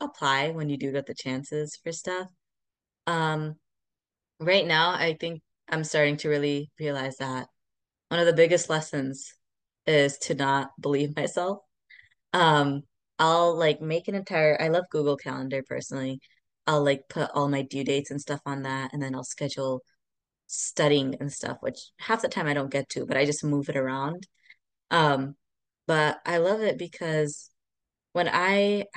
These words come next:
have that, I just, I realize that I schedule something for, let's say, like, seven A M. I'm like, "I'm gonna wake up at seven A M,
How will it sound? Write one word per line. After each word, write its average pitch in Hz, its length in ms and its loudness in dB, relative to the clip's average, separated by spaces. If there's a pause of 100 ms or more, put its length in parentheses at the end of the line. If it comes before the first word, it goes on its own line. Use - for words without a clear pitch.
(160)
have 175 340 -2
that, 131 380 -4 (280)
I 156 120 4
just, - 460 0 (1080)
I 170 120 4
realize 165 640 4
that 139 320 -2 (400)
I 165 100 0
schedule 165 480 0
something 226 560 -2 (360)
for, 151 280 4
let's 151 220 2
say, 156 120 -2
like, 135 200 -6
seven 135 320 -2
A 131 120 -4
M. 123 160 -12
I'm 151 100 -2
like, 139 200 0
"I'm 151 140 0
gonna 165 180 -2
wake 143 240 0
up 139 140 -4
at 139 120 -2
seven 151 260 -2
A 143 160 0
M, 139 200 -4